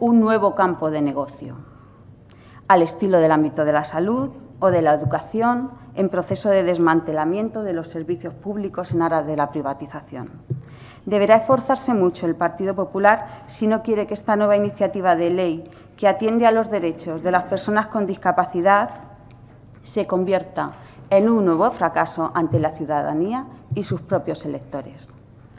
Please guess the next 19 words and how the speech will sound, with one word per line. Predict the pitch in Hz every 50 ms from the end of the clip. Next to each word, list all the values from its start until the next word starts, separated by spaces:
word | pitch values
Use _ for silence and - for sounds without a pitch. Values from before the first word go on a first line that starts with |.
| - - - - - - - - - -
Por | - 226 226 233
eso | 240 - - 302 285
les | 277 247 -
pediremos | - - 226 202 208 208 208 254 262 240 196 170 175 - - - - - - - - - - - - - - - -
que | - 233
acompañen | 233 - 233 233 233 - 254 269 294 311 311
la | 294 269
futura | 262 254 233 - 262 240 247 233
ley | 240 262 285 247
de | 233 226
una | 240 269 277 302 294
memoria | 269 226 214 220 233 254 262 302 320 330 - - - - -
económica, | 214 202 - 220 208 220 233 233 214 196 170 - 156 143 156 160 156 - - - - - - - - - - - - - - -
que | - 226
asuman | - - 285 269 269 262 254 254 -
públicamente | 269 302 311 277 262 254 - - - - 226 240 233 202 - - 160 160
su | - 190 160
compromiso | - 196 190 - 196 190 208 233 226 - 262 240
político | - 202 202 208 220 - - 180 - - 170 151 151